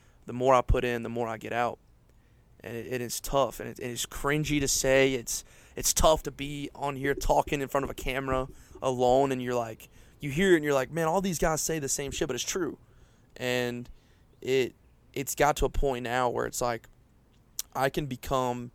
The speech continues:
anything I truly want if, if I can put in the work, the opportunities will arise.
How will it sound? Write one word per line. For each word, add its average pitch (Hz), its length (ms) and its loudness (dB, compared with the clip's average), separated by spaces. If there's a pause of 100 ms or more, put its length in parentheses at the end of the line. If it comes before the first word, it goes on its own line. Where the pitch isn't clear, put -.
(460)
anything 127 380 -4
I 113 80 -6
truly 123 380 -8
want 120 400 -4 (560)
if, - 280 -10
if 123 160 -6
I 127 120 2
can 120 200 -12
put 147 320 2
in 123 400 -4 (680)
the 120 140 -4
work, 123 480 0 (760)
the 123 80 -4
opportunities 135 580 0
will 117 140 -6
arise. 110 540 -6